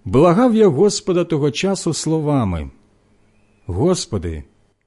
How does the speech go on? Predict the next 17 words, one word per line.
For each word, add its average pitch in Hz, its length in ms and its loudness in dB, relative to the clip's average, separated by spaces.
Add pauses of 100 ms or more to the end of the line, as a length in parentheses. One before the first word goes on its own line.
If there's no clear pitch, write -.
мій 127 260 0
владико, 131 680 -2 (580)
ти 160 140 4
почав 180 480 0
показувати 135 840 -2
слузі 107 460 -2
твоєму 123 640 -2 (360)
твою 117 320 2
велич 180 800 0
і 190 120 0
твою 165 360 -2
потужну 170 640 -2
руку. 113 500 -2 (1160)
Який 170 420 2
бо 156 160 0
справді 151 680 -2
Бог, 98 520 -4